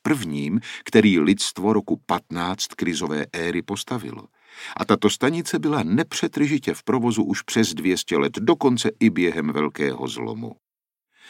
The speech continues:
Syn si povšimla systému zábradlí, který vedl napříč celou halou a měl zřejmě pasažérům pomoci s pohybem v beztíži.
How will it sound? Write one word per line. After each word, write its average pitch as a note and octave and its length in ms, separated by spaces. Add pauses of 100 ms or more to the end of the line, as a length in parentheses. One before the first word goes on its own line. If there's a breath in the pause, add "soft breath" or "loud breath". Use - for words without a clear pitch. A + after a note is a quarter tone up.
(240 loud breath)
Syn F#3+ 240
si D3+ 140
povšimla D3+ 440
systému C3+ 480
zábradlí, A#2 640
který E2 320
vedl F2 280
napříč C3 600
celou C3 360
halou C2 500 (440 loud breath)
a G#2 160
měl C3+ 340
zřejmě G2 560
pasažérům E2+ 920
pomoci F2 480
s - 80
pohybem D#2+ 560
v - 80
beztíži. - 720